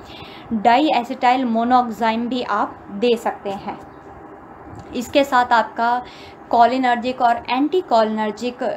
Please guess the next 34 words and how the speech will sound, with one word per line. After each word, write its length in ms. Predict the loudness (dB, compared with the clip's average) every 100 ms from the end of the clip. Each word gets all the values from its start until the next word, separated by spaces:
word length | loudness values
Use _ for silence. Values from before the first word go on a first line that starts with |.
| -8 -4
जो 140 | 0 0
drugs 380 | 2 0 0 -4
हैं 200 | -6 -4
वो 160 | -4 -6 -4
ख़त्म 340 | -2 0 -2
हो 200 | -2 -4
गई 240 | -2 -6
हैं 420 | -4 -4 -4 -6 -10
इस 240 | -10 -10
class 420 | -2 0 0 0
के 100 | -2
अंदर। 280 | -2 0 -2
इसमें 220 | -2 -4
मैंने 180 | -2 -2
आपको 220 | -4 -6
दोनों 320 | -4 -2 2
एक 180 | 0 -2
साथ 200 | -2 -2
पढ़ाया 380 | -2 -4 0 0
है 80 | 0
system, 500 | -2 -8 -4 -2 -4 -8 -2
cholinergic 480 | 0 0 -2 -4 0
और 200 | 0 0
anticholinergic। 840 | -2 -2 -2 -2 -2 -2 -8 -8 -12 -14 -18 -12 2
हालांकि 360 | 4 6 4 4
मैं 120 | 2
चाह 240 | 2 0
रही 100 | 0
हूँ 100 | -2
anticholinergic 720 | -4 -6 -4 -4 -4 -10 -4
थोड़ा 120 | -2
सा 120 | -2 -2
और 300 | 0 2 2
आपको 480 | 0 0 0 0